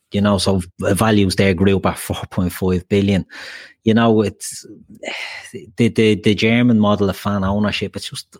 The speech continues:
it's not gonna happen. It's, you're dealing in, in too, too much money. You know, it's, I think fan representation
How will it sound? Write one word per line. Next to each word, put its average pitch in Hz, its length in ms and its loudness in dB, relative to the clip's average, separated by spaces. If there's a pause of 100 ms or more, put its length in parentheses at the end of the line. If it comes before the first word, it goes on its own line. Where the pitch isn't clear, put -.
it's - 160 -14
not - 120 -20
gonna 92 160 -10
happen. 127 480 0
It's, - 300 -8 (760)
you're 120 240 0
dealing 143 380 4
in, 101 220 0 (100)
in 101 160 0
too, 110 600 0 (360)
too 127 180 0
much 107 300 0
money. 110 460 2
You 113 160 0
know, 127 200 2
it's, - 260 -2 (460)
I 113 120 0
think 151 200 0
fan 135 220 2
representation 101 840 -2